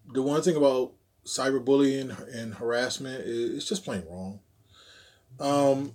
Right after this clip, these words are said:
there are things that we can say on social media, and some people can take it a certain way, and there's people that'll take it the other way. I mean, it gets to the point where words hurt. Um,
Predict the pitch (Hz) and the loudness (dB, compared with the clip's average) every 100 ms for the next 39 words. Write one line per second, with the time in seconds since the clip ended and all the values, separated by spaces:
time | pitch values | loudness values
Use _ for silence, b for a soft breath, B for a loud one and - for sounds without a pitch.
0 | - 170 208 202 214 185 185 165 165 123 | 2 8 8 8 6 6 6 4 0 0
1 | - 147 151 151 151 139 135 131 123 - | 0 2 2 0 -2 -4 -4 -8 -12 -16
2 | _ _ _ _ - - 160 156 147 139 | _ _ _ _ -10 -2 0 0 -2 -2
3 | 147 151 156 156 139 127 123 - 143 - | -2 0 2 2 2 -4 -4 -4 -4 -2
4 | 147 143 143 135 127 - 127 120 - 135 | -2 2 2 2 0 -6 -10 -6 -4 0
5 | 143 - 123 - 143 135 123 127 135 131 | 0 -2 -2 -2 -2 -2 -4 -2 -2 -4
6 | 123 - 160 151 151 147 151 147 151 139 | -8 -6 -4 2 2 0 -4 -4 -4 -4
7 | 139 - - 143 151 202 117 90 - _ | -8 -14 -4 0 2 2 2 -4 -8 _
8 | 127 B B B B 139 151 156 151 147 | -20 B B B B -4 0 2 2 6
9 | 151 175 165 - 170 147 131 110 110 127 | 6 8 4 2 2 4 4 2 0 0
10 | 139 135 - - 113 139 170 _ _ _ | 0 -2 -8 -8 -6 -6 -10 _ _ _
11 | - _ _ _ - 120 120 117 113 107 | -20 _ _ _ -8 -4 -2 -4 -4 -6
12 | 113 | -10